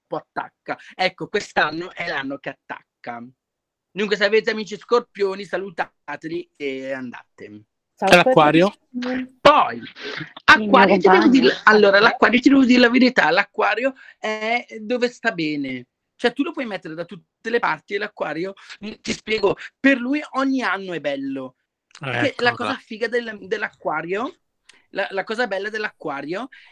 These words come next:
Speaker 1: è che, eh, in ogni situazione che c'è, che ha,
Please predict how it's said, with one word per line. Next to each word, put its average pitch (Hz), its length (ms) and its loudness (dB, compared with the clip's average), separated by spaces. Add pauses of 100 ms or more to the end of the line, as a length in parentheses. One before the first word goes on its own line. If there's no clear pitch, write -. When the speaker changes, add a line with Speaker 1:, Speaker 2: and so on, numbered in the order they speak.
Speaker 1:
è 240 180 -4
che, - 400 -2
eh, 190 360 -6
in 220 160 -6
ogni 254 220 -4
situazione 208 720 -8
che 185 140 -14
c'è, 165 460 -2 (420)
che 160 160 -2
ha, 143 300 -4